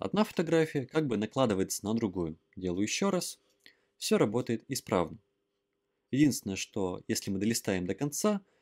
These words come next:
то видим, что в принципе можно листать уже по той поверхности, в которой фотографии уже нет. Это исправляется одним движением руки. У Scroll View достаем свойство, которое называется Bounces, и устанавливаем ему значение на False.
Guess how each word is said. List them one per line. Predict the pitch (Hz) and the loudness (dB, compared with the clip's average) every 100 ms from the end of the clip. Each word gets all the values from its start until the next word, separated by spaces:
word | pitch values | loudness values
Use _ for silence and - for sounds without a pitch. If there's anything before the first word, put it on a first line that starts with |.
| _ _ _ | _ _ _
то | 175 | 4
видим, | 120 98 | 6 2
что | - 113 | -2 -2
в | |
принципе | 131 143 - 104 | 2 0 0 -2
можно | 107 107 110 | -2 0 -2
листать | 113 - 104 | -2 -2 -2
уже | 98 90 92 90 _ | -4 -6 -6 -8 _
по | 117 | -2
той | 131 | 0
поверхности, | 117 107 120 - 92 - 90 | 0 4 4 2 -6 -8 -10
в | - | -4
которой | 120 104 | -2 -2
фотографии | - 123 117 95 98 | 0 4 4 4 0
уже | 92 | 0
нет. | 117 185 - _ _ - _ - | 2 0 -2 _ _ -20 _ -14
Это | - | -2
исправляется | 101 - 127 117 95 87 - 90 - | -2 0 2 4 4 2 -6 -6 -4
одним | 107 107 | -2 -2
движением | 92 95 98 92 101 | 0 0 0 0 -2
руки. | 139 202 196 170 _ _ | -2 0 -2 -4 _ _
У | 123 | -4
Scroll | - 156 123 | 2 4 4
View | 104 104 92 | 4 0 0
достаем | 92 - 135 120 98 87 - - _ | -2 -2 0 2 2 0 -8 -20 _
свойство, | - - 143 - - | -10 2 4 4 -2
которое | - 98 | -6 -2
называется | 104 110 107 90 - | -2 2 2 2 0
Bounces, | 98 185 208 - 165 - - _ _ _ | 0 2 2 0 -4 -4 -14 _ _ _
и | - 110 | 4 4
устанавливаем | - 165 160 117 | 4 2 2 2
ему | 110 110 101 | 0 -2 0
значение | 98 92 180 170 110 | 0 0 0 2 2
на | 101 113 120 _ - | 2 0 -2 _ 0
False. | 120 90 - | 2 4 0